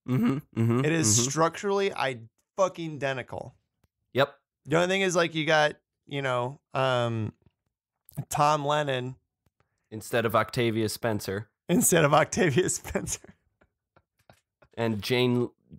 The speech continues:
Speaker 1: uh, Jane Levy instead of, uh, Richard Jenkins?
Speaker 2: Yeah. Well, I would, mm, yeah, I would say Donald Glover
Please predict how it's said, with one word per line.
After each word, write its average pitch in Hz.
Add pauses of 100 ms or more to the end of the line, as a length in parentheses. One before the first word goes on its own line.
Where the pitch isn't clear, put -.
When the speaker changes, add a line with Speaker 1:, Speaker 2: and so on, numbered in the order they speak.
(240)
Speaker 1:
uh, 107 (240)
Jane 113
Levy 117
instead 110
of, 98
uh, 95 (920)
Richard 120
Jenkins? 240 (840)
Speaker 2:
Yeah. 269 (340)
Well, 240
I 208
would, 214
mm, 202 (1160)
yeah, 180 (300)
I 160
would 185
say 165
Donald 135
Glover 120